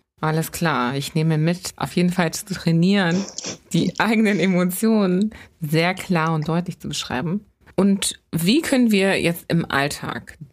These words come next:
diese Skills anwenden? Sowohl als schwarze Menschen natürlich, aber ich glaube, dass, wie gesagt,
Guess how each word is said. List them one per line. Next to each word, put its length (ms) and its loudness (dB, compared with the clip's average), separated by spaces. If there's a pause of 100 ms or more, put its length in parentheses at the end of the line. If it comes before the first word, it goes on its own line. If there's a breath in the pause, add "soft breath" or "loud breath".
diese 280 0
Skills 580 0
anwenden? 960 -4 (300)
Sowohl 760 2
als 160 -2
schwarze 320 -2
Menschen 600 2
natürlich, 500 0
aber 100 -2
ich 120 -6
glaube, 240 0
dass, 300 -6
wie 200 0
gesagt, 480 -2